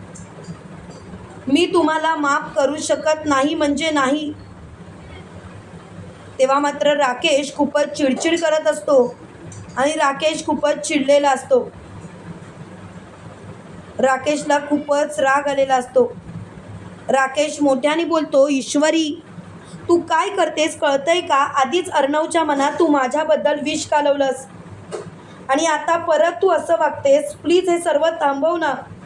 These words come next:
तेव्हा लगेच ईश्वरी मोठ्याने बोलते, "मला काही एक थांबवायचं नाही आणि काही एक थांबवण्याची माझी आता इच्छाच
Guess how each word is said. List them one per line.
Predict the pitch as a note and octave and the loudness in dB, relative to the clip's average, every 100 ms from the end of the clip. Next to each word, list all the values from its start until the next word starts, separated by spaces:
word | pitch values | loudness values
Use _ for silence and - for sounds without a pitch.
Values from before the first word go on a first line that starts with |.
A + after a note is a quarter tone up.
| - - - - - - - - D4 | -20 -20 -18 -16 -16 -16 -18 -6 0
तेव्हा | C#4+ D4+ | 2 2
लगेच | C#4+ D4+ C#4 C#4 - - - - - - - - - - C#4 | 0 0 -2 -4 -14 -18 -18 -16 -16 -16 -18 -18 -18 -6 0
ईश्वरी | C#4+ D#4+ D#4 E4+ | 0 2 0 2
मोठ्याने | D#4 C4+ D4 E4 | -2 0 0 0
बोलते, | F4 E4 D4+ D4 | -2 -2 0 0
"मला | D4+ C#4 D4+ | 2 0 0
काही | D4+ C#4 C#4 D#4+ | 0 0 2 -2
एक | F4 D#4+ | -4 -2
थांबवायचं | D4+ D4 D4 D#4 D#4 | 0 0 0 0 0
नाही | C#4+ D4 C4+ - - - - - - - - - - - - - | 0 -2 -6 -14 -18 -18 -20 -20 -18 -18 -18 -18 -18 -16 -16 -4
आणि | B3+ D#4 | -4 -2
काही | - C#4+ C#4 E4 | -2 0 0 -2
एक | F4+ F#4 | -4 0
थांबवण्याची | D4+ C#4+ D4+ D4 D4 E4 | 0 2 0 -2 -2 0
माझी | C#4+ C4 D#4+ | 0 0 0
आता | D4+ D4+ E4 | -2 0 0
इच्छाच | D4+ - - D#4 | -2 -4 0 0